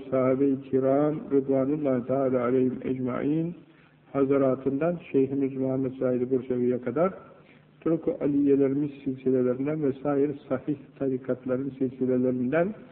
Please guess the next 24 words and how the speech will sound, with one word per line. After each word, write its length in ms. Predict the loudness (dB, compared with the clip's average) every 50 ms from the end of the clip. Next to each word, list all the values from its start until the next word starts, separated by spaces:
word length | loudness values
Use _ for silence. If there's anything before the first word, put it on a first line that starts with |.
| -20 -20 -20 -20 -20 -20 -18 -6 0
güzeran 840 | 0 2 4 4 4 6 6 6 6 6 6 6 4 4 2 0 2
eylemiş 440 | 2 2 4 4 2 0 0 0 2
olan 220 | 2 2 2 0 0
cümle 280 | 0 0 0 0 0
evliya 400 | 2 2 2 2 2 2 4 4
Allah 300 | 4 2 2 0 -2 0 0
ve 120 | 0 0 0
salihin 680 | 0 0 0 0 0 0 0 -2 -2 -2 -2 -2 -4 -4 -2
ve 100 | -2 0
mürşidin-i 720 | 0 0 0 -2 0 -2 -2 0 0 0 0 0 -2 -2
kamilin, 540 | -2 0 0 0 0 -2 -2 -2 -2 -2 -2
mükemmilinin 800 | -4 -4 -4 -4 -2 -2 -2 0 0 0 -2 -2 -2 -2 0 0
ruhlarına, 540 | 0 0 0 -2 -4 -4 -2 -2 -4 -4 -6 -8 -14 -20 -20 -20 -20 _ _ _ _ _ _ _ _ _ _ _ _ -20 -20 -20 -20 _ _ _ _ _
hasreten 580 | -2 2 2 4 4 4 2 2 4 2 0 0 -2 -10 -14 -20 -20 -20 -20 -16 -6 0
eserini 460 | 0 0 0 2 0 2 2 2 -2
okuduğumuz 640 | -4 -6 -2 2 2 4 4 4 4 2 0 0 0
Gümüşhaneli 600 | 0 0 0 -2 -2 -2 -2 0 0 0 0 0
hocamızın 680 | 2 2 2 2 2 0 0 -2 -2 -2 -2 0 0 0
ruhuna 400 | 0 0 0 -2 -4 -4 -4 -6 -8 -18 -20 -20 -20 -20 _ _ _ -2
ve 140 | 0 2 2
bu 120 | 2 0 -2
eserdeki 760 | -2 -4 -2 0 0 0 2 0 -2 -2 0 2 2 2 2
hadis-i 480 | 0 -4 -4 -2 -2 -4 -2 -2 -6
şerifleri 720 | -2 0 0 2 2 0 0 0 -2 0 2 2 0 0